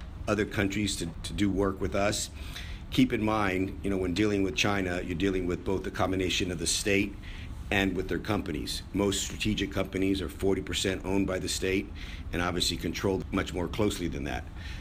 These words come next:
Uh, so we provide not just an alternative economically,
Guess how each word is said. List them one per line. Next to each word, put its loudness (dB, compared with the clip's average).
Uh, -2
so 0
we 2
provide 0
not 0
just 0
an -2
alternative 0
economically, 2